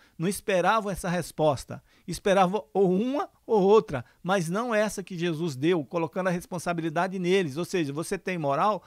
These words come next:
você não tem pecado, faça então o que você quer fazer. Cada um deve ter sentido mesmo, profundamente,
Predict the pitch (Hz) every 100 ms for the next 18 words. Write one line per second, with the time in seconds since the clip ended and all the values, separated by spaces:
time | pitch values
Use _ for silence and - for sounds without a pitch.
0 | _ - 165 190 175 175 170 151 123 196
1 | 208 131 - _ - 233 285 302 262 254
2 | 262 - 226 202 180 165 170 139 120 -
3 | _ _ - 214 208 214 220 185 208 -
4 | 190 - 208 160 123 147 180 135 127 185
5 | 196 202 196 160 156 196 196